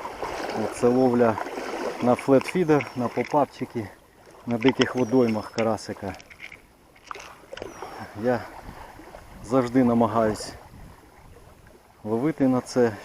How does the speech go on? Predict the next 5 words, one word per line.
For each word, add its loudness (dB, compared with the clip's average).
щоб... -2
Карасика. -2
Ну, 0
подобається 4
мені 0